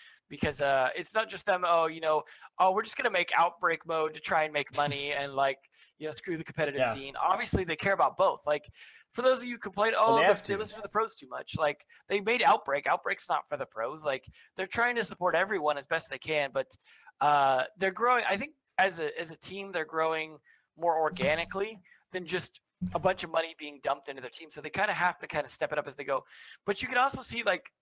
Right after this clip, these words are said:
Speaker 1: strides in terms of them, the toxicity thing, I think is a big deal. The fact that they invested heavily into, uh,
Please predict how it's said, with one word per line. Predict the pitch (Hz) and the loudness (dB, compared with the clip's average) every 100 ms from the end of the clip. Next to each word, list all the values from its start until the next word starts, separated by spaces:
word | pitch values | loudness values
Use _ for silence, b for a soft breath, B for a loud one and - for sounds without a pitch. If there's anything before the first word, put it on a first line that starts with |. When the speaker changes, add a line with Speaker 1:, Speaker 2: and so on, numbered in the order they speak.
| _ | _
Speaker 1:
strides | - - 185 208 208 | -14 0 2 2 0
in | 202 | -8
terms | 185 175 | -8 -6
of | 165 | -6
them, | 165 160 | -6 -8
the | 156 | -6
toxicity | 170 156 - 220 220 165 | -2 -2 -4 -8 -8 -10
thing, | 160 147 135 B B B B B | -8 -8 -10 B B B B B
I | 170 | -4
think | 226 | 0
is | 214 | 0
a | 208 | 0
big | 175 175 | -2 -4
deal. | 160 202 127 | -6 -4 -4
The | - | -4
fact | - 156 160 | 2 2 2
that | 180 | -6
they | - 156 | -6 -6
invested | 135 143 147 160 | 0 -2 -2 -6
heavily | 135 147 151 147 143 | -4 -4 -4 -6 -8
into, | 151 147 143 135 131 B B B B - | -10 -10 -12 -10 -12 B B B B 2
uh, | 135 | 2